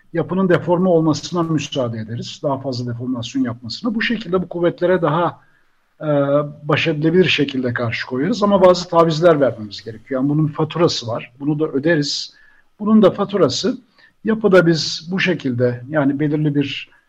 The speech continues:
beş yüz yılda bir olabilecek deprem olarak tarif edilir bizim tasarımımızda. Bunun aslında farklı anlamları vardır. O kadar her beş yüz yılda bir olacak anlamına gelmez.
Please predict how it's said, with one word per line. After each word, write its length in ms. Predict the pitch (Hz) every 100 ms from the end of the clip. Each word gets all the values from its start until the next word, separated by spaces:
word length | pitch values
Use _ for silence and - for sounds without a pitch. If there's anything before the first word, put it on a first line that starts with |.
| _ _
beş 320 | 151 180 - -
yüz 180 | 147
yılda 180 | 151 151
bir 80 | 151
olabilecek 680 | 165 151 143 143 - 151 -
deprem 380 | 143 139 175
olarak 300 | 156 120 113
tarif 280 | - 123 113
edilir 340 | 123 113 117 113
bizim 200 | 110 -
tasarımımızda. 840 | 127 117 127 113 117 110 165 208
Bunun 200 | 180 185
aslında 320 | 175 - 165
farklı 360 | 160 156 139 165
anlamları 440 | 147 143 139 139
vardır. 300 | 120 98 - -
O 80 |
kadar 220 | - 120 117
her 200 | 151 143
beş 240 | 120 -
yüz 100 | 131
yılda 160 | 127 127
bir 60 |
olacak 360 | 143 127 123 -
anlamına 320 | 127 123 123
gelmez. 600 | 127 160 123 220 - -